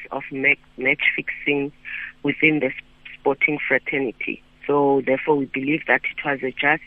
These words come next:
sentence. The court considered information, um, that was brought or evidence that was led before court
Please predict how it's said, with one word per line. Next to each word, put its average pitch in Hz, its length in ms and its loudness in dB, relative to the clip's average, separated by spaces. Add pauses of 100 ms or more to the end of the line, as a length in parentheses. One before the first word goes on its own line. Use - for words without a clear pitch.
sentence. 160 460 -2 (140)
The 135 100 0
court - 380 -8
considered 151 640 0 (160)
information, 156 960 0
um, 135 460 -4 (160)
that 143 140 -2 (100)
was 143 160 0 (100)
brought 139 320 -2
or - 180 0
evidence 139 440 4 (100)
that 143 220 -6
was 135 160 -4 (100)
led 143 320 0 (300)
before - 320 -4
court 170 340 -4